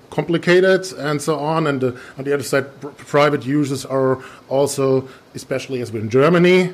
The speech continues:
right now, with, uh, where data protection has a long history, um, they having in mind in terms of their own safety and so on. What kind of, um,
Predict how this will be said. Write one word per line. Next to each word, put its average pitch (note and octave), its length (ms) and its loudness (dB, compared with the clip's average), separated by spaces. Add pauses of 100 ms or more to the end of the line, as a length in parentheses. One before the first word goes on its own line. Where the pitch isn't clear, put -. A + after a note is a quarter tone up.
(120)
right C#3 320 0
now, D3+ 420 0 (200)
with, - 400 -4
uh, A#2+ 320 0 (320)
where B2 120 -4
data C#3 300 0
protection C#3+ 580 -4
has B2+ 160 0
a B2 60 0
long B2 220 0
history, D#3 560 0 (340)
um, B2 480 0 (200)
they B2+ 320 6
having B2+ 340 0
in B2 100 0
mind B2+ 500 0
in A#2+ 120 -4
terms A#2 260 -4
of A2 200 -8 (260)
their A2 160 -8
own A2 260 -4 (460)
safety D#3+ 520 0
and E3 200 -2
so E3+ 100 -6
on. E3 140 0 (340)
What D#3+ 180 -4
kind E3+ 300 2
of, D#3 340 2
um, C3 600 0